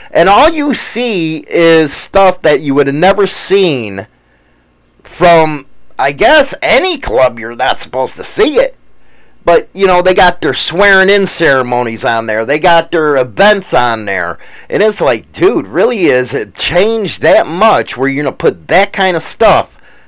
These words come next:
on the internet where it's easy to be identified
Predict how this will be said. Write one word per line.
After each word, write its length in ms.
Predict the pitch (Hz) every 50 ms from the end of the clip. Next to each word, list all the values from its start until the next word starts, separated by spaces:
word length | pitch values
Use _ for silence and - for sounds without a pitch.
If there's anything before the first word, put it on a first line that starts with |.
| _ _ _ -
on 220 | 139 151 147 139
the 200 | 135 135 135 127 -
internet 720 | - 185 233 254 240 180 123 98 78 73 82 92 - _ - _ _ _ _ _ _ _ _ _ _
where 460 | - 131 151 156 156 156 156 147 131 -
it's 360 | 156 165 156 147 - - - - -
easy 880 | 190 214 233 262 269 262 226 160 127 120 120 117 117 117 120 127 135 _ _ _ _ _ _ -
to 120 | - 151
be 240 | 131 147 160 147 143
identified 1160 | 120 123 120 101 - - 170 175 190 175 143 - - 110 104 101 95 92 87 90 92 92